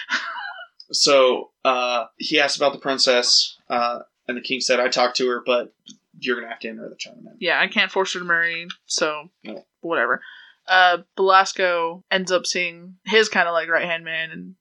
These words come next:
Speaker 1: the guy's like, "So you're gonna enter?"
Speaker 2: "I think I've figured out a way around it."
Speaker 1: Yeah, 'cause he's like, "Are you a complete idiot?" I don't wanna die.
Speaker 2: Yeah, I don't wanna die, but I think I've figured out a way around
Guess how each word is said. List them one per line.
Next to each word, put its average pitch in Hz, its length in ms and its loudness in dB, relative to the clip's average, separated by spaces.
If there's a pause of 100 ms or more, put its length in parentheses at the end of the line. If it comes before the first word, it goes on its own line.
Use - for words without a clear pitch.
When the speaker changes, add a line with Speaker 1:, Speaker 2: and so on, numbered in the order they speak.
Speaker 1:
the - 60 -12
guy's - 140 -12
like, 190 160 -8
"So - 140 -4
you're 170 180 -4
gonna - 120 0
enter?" 285 360 2 (120)
Speaker 2:
"I - 80 -10
think - 160 -14
I've 110 200 -10
figured 123 260 -8
out 120 140 -10
a 127 40 -10
way 120 140 -10
around - 400 -14
it." - 120 -18 (140)
Speaker 1:
Yeah, 175 320 4
'cause 185 140 -6
he's 185 120 -8
like, - 120 -4
"Are 208 60 0
you 262 160 4
a 247 40 0
complete 269 380 2
idiot?" 175 420 4 (800)
I 214 160 6
don't 226 140 6
wanna 165 180 0
die. 170 320 6
Speaker 2:
Yeah, - 180 2
I 139 40 -2
don't 151 100 0
wanna 120 180 -2
die, 123 360 0
but 127 80 0
I 131 40 2
think 143 220 -2
I've 120 120 2
figured 123 300 -2
out 117 120 -2
a 113 100 -4
way 117 140 -8
around 113 280 -10